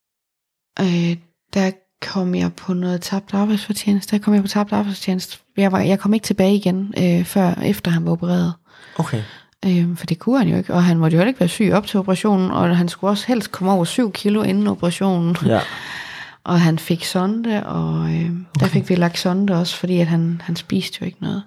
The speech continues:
Speaker 2: Nej.
Speaker 1: Øhm,
Speaker 2: Okay.
Speaker 1: så, så nej, jeg, jeg prøvede at få alle bolde i luften til at hænge sammen.
Speaker 2: Det kan være et hår-, det kan være et, øh, over fuldtidsstilling for,
Speaker 1: Ja,
Speaker 2: for at
Speaker 1: fuldstændig.
Speaker 2: det kan, det kan lykkes.
Speaker 1: Ja.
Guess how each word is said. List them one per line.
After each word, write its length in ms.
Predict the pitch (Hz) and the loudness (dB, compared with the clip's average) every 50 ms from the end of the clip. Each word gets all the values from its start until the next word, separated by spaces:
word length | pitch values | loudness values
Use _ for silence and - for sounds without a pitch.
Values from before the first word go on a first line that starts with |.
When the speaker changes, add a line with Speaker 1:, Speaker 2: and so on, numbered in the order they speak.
| _ - - | _ -4 -2
Speaker 2:
Nej. 100 | 127 123 - 160 151 - - _ _ _ _ _ _ _ _ _ _ - - | -2 0 -2 -4 -10 -14 -20 _ _ _ _ _ _ _ _ _ _ -20 -20
Speaker 1:
Øhm, 100 | 196 185 _ _ _ - - | -20 -20 _ _ _ -4 -2
Speaker 2:
Okay. 200 | 123 135 - 202 | -2 0 0 0
Speaker 1:
så, 180 | 135 135 185 185 - _ _ _ _ - | 0 0 -2 -4 -10 _ _ _ _ -10
så 140 | - - 196 | -4 0 2
nej, 200 | 190 196 202 214 | 2 2 2 2
jeg, 360 | 196 196 190 190 190 185 180 175 - _ _ _ _ _ _ _ _ _ _ _ _ _ _ _ _ _ _ _ _ - | 2 2 2 4 2 2 0 -4 -8 _ _ _ _ _ _ _ _ _ _ _ _ _ _ _ _ _ _ _ _ -4
jeg 100 | 202 196 | -4 -2
prøvede 320 | 202 - 202 196 196 190 185 | 0 2 2 4 4 4 2
at 80 | 180 | 2
få 300 | 170 - 190 180 180 180 | 0 0 0 0 2 2
alle 220 | 185 185 185 190 185 | 2 2 2 0 2
bolde 280 | 185 180 180 190 190 | 2 2 2 2 2
i 40 | 190 | 2
luften 340 | 180 180 185 - - - 175 | 2 0 -2 -4 -6 -6 -4
til 120 | - 196 | 0 0
at 60 | 190 | 2
hænge 200 | 175 185 185 175 | 2 0 -2 -2
sammen. 300 | - 190 190 190 185 180 - _ _ _ _ _ _ _ _ _ - - | -4 -4 -4 -4 -4 -6 -10 _ _ _ _ _ _ _ _ _ -2 -2
Speaker 2:
Det 80 | 123 | 0
kan 100 | 120 117 | 2 2
være 100 | 101 92 | 2 2
et 60 | 92 | 2
hår-, 220 | 101 107 107 - - - | 2 0 -2 -2 -2 -2
det 100 | 117 117 | 0 0
kan 240 | 120 104 98 95 | 2 0 0 0
være 200 | 92 90 85 82 82 - | -2 -2 -2 -2 -4 -6
et, 140 | 131 - - - | -8 -16 -12 -8
øh, 320 | - - 90 85 80 - - - | -6 -6 -4 -6 -6 -8 -8 -6
over 300 | - - 120 120 104 92 | -2 2 2 2 2 2
fuldtidsstilling 800 | - - 117 113 - 123 107 101 - - 104 95 95 98 101 - | 0 -2 -2 0 0 0 0 0 0 -2 -2 -2 -2 -4 -4 -2
for, 120 | - 104 | 0 0
Speaker 1:
Ja, 60 | 95 | 2
Speaker 2:
for 40 | 92 | 2
at 60 | - | 0
Speaker 1:
fuldstændig. 440 | - - 208 202 - - 165 156 175 | 2 2 2 2 2 2 0 0 2
Speaker 2:
det 120 | 110 107 | 0 0
kan, 260 | - - 104 95 90 101 104 - - - | 0 0 -2 -2 -2 -6 -8 -10 -6 -6
det 100 | 104 101 | -6 -4
kan 140 | - 95 | -4 -4
lykkes. 440 | 92 101 104 101 101 95 - - - - | -2 -2 -2 -2 -2 -4 -4 -6 -4 -4
Speaker 1:
Ja. 120 | 92 85 | -4 -4